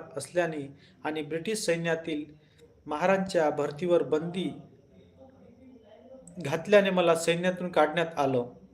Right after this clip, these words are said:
अशी जातीवादाने सर्वत्रच अस्पृश्यांची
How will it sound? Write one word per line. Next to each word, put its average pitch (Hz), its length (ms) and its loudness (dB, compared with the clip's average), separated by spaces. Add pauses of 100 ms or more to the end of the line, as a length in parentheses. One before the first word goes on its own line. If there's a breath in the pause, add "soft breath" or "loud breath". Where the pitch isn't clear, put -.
(2000)
अशी 175 580 -2 (380)
जातीवादाने 175 920 4
सर्वत्रच 214 840 2 (240)
अस्पृश्यांची 180 1040 -6